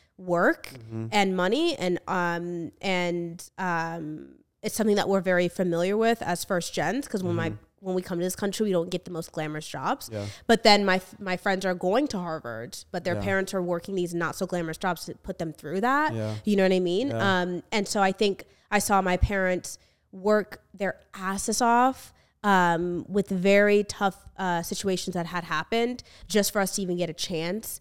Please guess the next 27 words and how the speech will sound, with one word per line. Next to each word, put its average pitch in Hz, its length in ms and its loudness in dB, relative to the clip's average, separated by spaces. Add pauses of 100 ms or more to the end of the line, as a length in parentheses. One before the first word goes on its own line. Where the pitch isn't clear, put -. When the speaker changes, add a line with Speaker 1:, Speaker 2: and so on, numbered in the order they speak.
(120)
Speaker 1:
So 208 180 4
when 208 220 4
I 208 120 4
saw 190 320 2
that, 185 140 -2
like, 175 220 -4 (240)
my 196 180 2
mom 190 280 2
did 185 120 -4
not 175 160 0
have 175 160 -2
the 175 140 0
ego 196 380 2
to - 160 -6
work 175 260 -2
this 185 180 -6
one 170 160 -2
job, 160 360 -2
like, 165 120 -6
she - 120 -6
was 175 100 -4
like, 170 180 -4
"I'm 175 140 -6
just 170 180 -6
gonna 147 340 -6 (280)
grind." 196 640 2
Speaker 2:
Mm-hmm. 113 280 -6